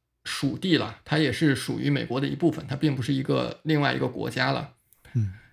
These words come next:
Speaker 1: 那你的公司在那边，然后符合一定条件的时候，你是可以连
Speaker 2: 嗯。
Speaker 1: 联邦税都不用交的，你只需要一年交百分之四的税就好了。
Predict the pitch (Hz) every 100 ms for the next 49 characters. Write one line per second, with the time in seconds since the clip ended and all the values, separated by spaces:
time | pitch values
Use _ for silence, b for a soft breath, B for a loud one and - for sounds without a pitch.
0 | B - 175 147 - - _ _ 135 131
1 | 156 165 190 190 - 180 160 156 135 131
2 | 127 127 139 135 156 - 156 160 156 165
3 | 139 - 139 156 139 113 120 - - _
4 | _ _ - 143 139 202 110 156 165 -
5 | 120 131 143 156 143 156 170 180 190 170
6 | 185 123 120 127 127 - 123 123 - -
7 | _ _ _ _ _ _ _ _ 165 185
8 | 131 - 170 147 160 139 143 156 147 117
9 | 147 - - 113 - - - - 160